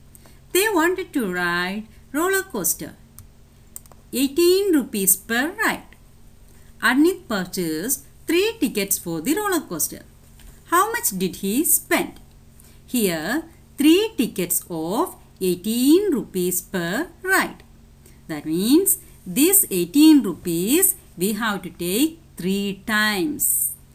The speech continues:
Eighteen rupees three times means we should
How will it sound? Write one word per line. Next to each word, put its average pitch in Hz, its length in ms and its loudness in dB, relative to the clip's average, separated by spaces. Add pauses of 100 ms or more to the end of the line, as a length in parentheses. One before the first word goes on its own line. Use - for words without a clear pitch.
(480)
Eighteen 320 540 2
rupees 247 480 0
three 156 360 -2
times 202 520 -4
means 277 720 4 (340)
we 156 200 -6
should 254 420 -2